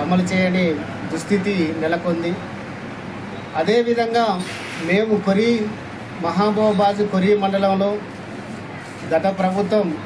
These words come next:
డబుల్ బెడ్‌రూమ్లు ఇవ్వాలని చెప్పేసి ఆందోళన చేయడం జరిగింది జర్నలిస్టులందరం.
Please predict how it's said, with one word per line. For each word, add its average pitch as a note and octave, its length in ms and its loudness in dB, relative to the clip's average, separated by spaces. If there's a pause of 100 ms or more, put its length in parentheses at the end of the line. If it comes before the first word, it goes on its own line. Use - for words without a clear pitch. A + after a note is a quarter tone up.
(140)
డబుల్ F3+ 320 4
బెడ్‌రూమ్లు G#3 480 2 (380)
ఇవ్వాలని G3 500 0
చెప్పేసి F#3+ 440 -2 (840)
ఆందోళన G3+ 420 2 (120)
చేయడం F3+ 340 2
జరిగింది F3+ 400 2
జర్నలిస్టులందరం. F3 680 0